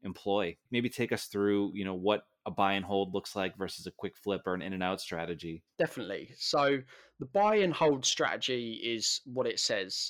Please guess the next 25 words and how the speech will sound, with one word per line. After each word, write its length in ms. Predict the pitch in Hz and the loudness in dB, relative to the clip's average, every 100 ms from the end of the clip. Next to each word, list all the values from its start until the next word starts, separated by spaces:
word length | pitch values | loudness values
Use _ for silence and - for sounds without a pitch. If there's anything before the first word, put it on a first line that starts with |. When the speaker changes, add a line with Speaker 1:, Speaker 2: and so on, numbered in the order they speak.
| - | -4
Speaker 2:
um, 340 | 113 107 107 113 | -2 -2 -6 -4
really. 460 | 117 113 104 110 | 0 0 0 -4
It's, 480 | 110 - - - - | -6 -4 -2 -2 -4
it's 420 | 117 - 127 - | -6 -6 -4 -2
as 160 | 139 123 | -2 -4
passive 520 | - - 147 - 127 | -6 -4 -2 -2 -2
as 120 | 123 | -4
it 160 | 117 - | -6 -4
gets. 560 | 117 - _ - - - _ - | -4 -4 _ -4 -4 -4 _ -2
Ultimately, 840 | 143 139 147 135 131 123 120 117 - | 0 0 0 0 2 2 0 -6 -10
you're 240 | 127 123 | -4 -2
using 460 | 123 160 151 135 117 | 4 4 4 2 -2
software 680 | - 131 - - 104 104 101 _ - | 0 0 0 -2 0 -2 -6 _ -4
to, 520 | 127 117 113 110 107 117 - | -2 0 -2 -2 -6 -10 -6
uh, 240 | 107 104 107 | -4 -4 -4
understand 800 | 120 110 107 - 117 110 107 107 - - _ _ _ | -6 -4 -4 -2 0 0 -2 -4 -6 -8 _ _ _
when 320 | 113 135 147 | 0 2 4
you're 160 | 143 127 | 4 4
going 260 | 127 117 110 | 2 0 -2
to 120 | 113 - | -2 2
buy, 320 | 113 107 101 - _ | 4 2 -2 -14 _
um, 300 | 117 104 101 104 | -8 -6 -8 -8
a 60 | |
specific 580 | - - - 113 - - | -10 -4 -4 -4 -6 -4
set 280 | - 107 | -2 -2